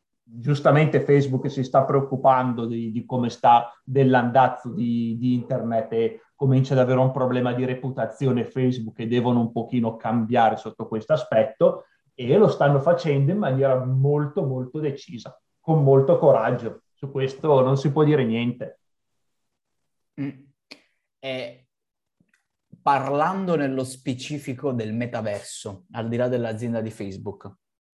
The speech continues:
Speaker 2: non so se hai visto, ripeto, i video di quello che hanno fatto vedere, di quello che loro immaginano l'internet del futuro, no? E che quindi del trasportare quello che oggi è due D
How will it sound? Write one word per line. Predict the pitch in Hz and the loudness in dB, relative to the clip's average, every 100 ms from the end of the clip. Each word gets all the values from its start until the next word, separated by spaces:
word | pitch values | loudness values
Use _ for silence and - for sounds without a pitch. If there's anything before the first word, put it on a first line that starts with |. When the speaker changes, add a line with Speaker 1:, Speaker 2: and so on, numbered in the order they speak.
| _ _ _ _ | _ _ _ _
Speaker 2:
non | 131 | -12
so | 123 | -8
se | 123 | -6
hai | 120 | -6
visto, | 113 - | -6 -8
ripeto, | 110 113 107 | -6 -8 -8
i | |
video | 101 107 110 107 - _ _ _ _ | -10 -8 -8 -10 -14 _ _ _ _
di | 120 | -10
quello | - 127 120 | -4 -4 -4
che | 117 | -4
hanno | 117 | -6
fatto | 113 123 - 120 | -6 -8 -8 -8
vedere, | 113 110 120 117 | -6 -2 -2 -2
di | |
quello | 113 131 117 | -4 -4 -4
che | 120 | -4
loro | 117 143 131 | -2 0 0
immaginano | 120 120 117 117 117 120 117 117 117 _ _ _ _ - | -2 -2 -4 -4 -4 -4 -4 -6 -10 _ _ _ _ -10
l'internet | 117 117 117 117 113 110 110 | -4 -2 -2 -2 -6 -6 -8
del | 110 | -8
futuro, | 104 113 107 101 101 | -8 -12 -12 -14 -12
no? | 107 151 - _ _ _ _ _ | -12 -12 -16 _ _ _ _ _
E | - 120 120 117 113 | -8 -2 -2 -2 -4
che | 117 | -8
quindi | 117 127 | -4 -2
del | 117 117 110 | -2 -4 -6
trasportare | 127 120 - - 123 - 135 123 117 | -6 -6 -8 -4 -4 -2 -2 0 -2
quello | 110 113 | -4 -6
che | 110 120 | -6 -4
oggi | 117 110 | -4 -4
è | |
due | 110 131 117 | -6 -4 -4
D | 120 123 123 | -4 -4 -6